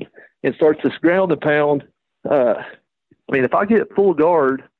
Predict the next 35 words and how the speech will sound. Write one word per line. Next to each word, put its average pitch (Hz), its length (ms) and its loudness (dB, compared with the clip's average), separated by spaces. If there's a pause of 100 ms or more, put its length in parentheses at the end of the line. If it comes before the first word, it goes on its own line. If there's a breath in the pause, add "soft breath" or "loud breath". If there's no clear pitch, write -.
(220)
and 127 120 -10
he 165 100 -4
feels 165 260 0
those 151 220 0
legs 156 400 2
walking 151 280 0
up 147 160 -2
his 135 140 -2
back, 131 560 -2 (360)
he'd 143 180 -2
better 165 240 2
be 135 160 0
concerned, 135 500 -4
just 135 120 -4
like 143 140 -2
he 147 160 -10
said 135 200 0
Billy 143 280 2
should 131 120 -4
have 123 80 -4
been 127 160 -2
concerned 127 500 0 (260 loud breath)
when 135 120 -2
he 139 80 4
was 113 100 2
commentating 127 580 0
it, 123 120 -6
because 120 440 0 (480 loud breath)
if 120 120 2
he 165 120 0
goes 190 220 2
to 143 80 -2
punching 175 400 -4
me 143 200 2
and 113 200 -4